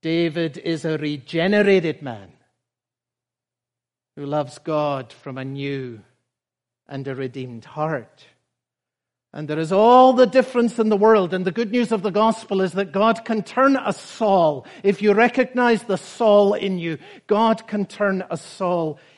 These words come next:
into a David. He can give you a new heart. He can give you new desires. He can give you new affections. So you're, you're not trying to somehow be what you're not.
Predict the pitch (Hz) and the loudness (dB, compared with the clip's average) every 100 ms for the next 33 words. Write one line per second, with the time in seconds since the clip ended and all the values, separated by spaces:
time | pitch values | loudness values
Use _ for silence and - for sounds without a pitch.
0 | - 190 180 170 - 165 143 - _ - | -4 -2 -2 -4 -6 -4 -6 -10 _ -10
1 | 156 170 277 254 180 151 180 196 180 208 | -4 0 2 2 -2 -4 -4 -2 -2 -2
2 | 294 277 262 240 196 190 170 170 170 185 | -2 -2 -4 -4 -2 0 0 0 -2 -4
3 | 185 208 220 247 269 233 190 202 151 214 | -6 -4 -4 -2 -2 0 0 -4 0 4
4 | 294 302 202 175 233 202 262 269 254 233 | 6 6 4 0 -6 -4 -4 0 0 2
5 | 190 - 294 277 - 226 165 214 208 - | 0 -2 -2 -2 -6 -6 -4 0 -2 -4
6 | - - - 208 214 220 220 302 302 - | -20 -10 0 0 2 4 4 4 0 -6
7 | 269 294 294 269 262 233 220 233 214 220 | 2 4 6 4 2 -2 0 0 2 2
8 | 190 247 254 233 233 226 202 202 285 311 | 2 2 0 2 -2 0 0 4 6 4
9 | 170 - - - | 2 -4 -20 -20